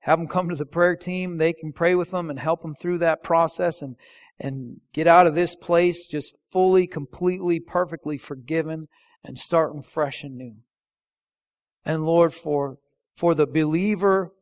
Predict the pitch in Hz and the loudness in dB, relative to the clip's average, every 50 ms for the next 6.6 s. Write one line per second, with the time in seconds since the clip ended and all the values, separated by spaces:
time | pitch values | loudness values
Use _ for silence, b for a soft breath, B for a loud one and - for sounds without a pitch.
0 | _ _ - 170 180 175 156 131 - - 165 156 151 147 - - - 175 180 185 | _ _ -4 0 0 0 0 -2 -6 -6 -6 -4 -4 -8 -10 -10 -6 -4 -2 -2
1 | 180 170 156 143 131 120 117 - _ _ - - - - 180 185 202 190 185 190 | 0 0 0 0 -2 -6 -10 -16 _ _ -18 -18 -8 -6 -4 -4 -4 -2 0 0
2 | 190 190 180 160 175 180 190 196 196 196 196 190 175 143 160 147 139 127 - - | 0 2 2 2 0 0 6 6 8 8 8 6 4 2 -4 -6 -6 -8 0 2
3 | 170 175 185 175 175 170 151 151 175 170 175 - - - - 165 170 175 170 170 | 2 2 2 0 -4 -8 -4 -4 -4 -4 -4 -10 -8 -2 2 2 4 4 2 0
4 | 180 185 180 - 147 139 135 123 120 156 185 - 160 156 156 160 170 165 175 156 | -6 -8 -8 -10 -12 -12 -12 -6 -6 -6 -6 -4 -4 -4 0 0 0 0 0 0
5 | 185 185 185 151 135 156 175 180 185 160 170 160 - 170 151 147 170 175 170 175 | -2 -2 -2 -4 -2 0 2 2 0 0 -4 -6 -4 -4 -2 0 0 0 -2 -2
6 | - 165 165 170 160 - - 170 165 156 - | -2 0 0 0 -2 -2 -4 -4 -4 -4 -6